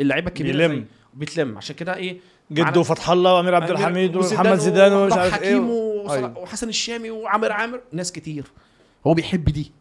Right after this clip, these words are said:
Speaker 1: ودي قليلة في المدربين اللي هم
Speaker 2: لأنه مش ناقص نجومية.
Speaker 1: أيوه.
Speaker 2: كمدرب هو مش ناقص نجومية.
Speaker 1: ما هو في ناس برضو، آه، النجومية عندها مشكلة.
Speaker 2: بقى فاهم.
Speaker 1: إنه أساطير عندهم مشكلة.
Speaker 2: شب-، ش-، يا سيدي، ش-، خليها شبعان، يعني، فاهم؟ آه،
Speaker 1: فاهم؟
Speaker 2: آه، آه.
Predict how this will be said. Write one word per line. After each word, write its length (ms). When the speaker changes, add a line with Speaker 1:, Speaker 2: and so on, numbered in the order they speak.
Speaker 1:
ودي 140
قليلة 280
في 80
المدربين 580
اللي 160
هم 320
Speaker 2:
لأنه 220
مش 140
ناقص 200
نجومية. 360
Speaker 1:
أيوه. 280
Speaker 2:
كمدرب 400
هو 80
مش 160
ناقص 200
نجومية. 240
Speaker 1:
ما 140
هو 40
في 160
ناس 160
برضو، 500
آه، 500
النجومية 480
عندها 240
مشكلة. 340
Speaker 2:
بقى 200
فاهم. 300
Speaker 1:
إنه 380
أساطير 440
عندهم 320
مشكلة. 340
Speaker 2:
شب-، 60
ش-، 100
يا 100
سيدي، 180
ش-، 100
خليها 260
شبعان، 540
يعني، 360
فاهم؟ 300
آه، 100
Speaker 1:
فاهم؟ 280
Speaker 2:
آه، 60
آه. 260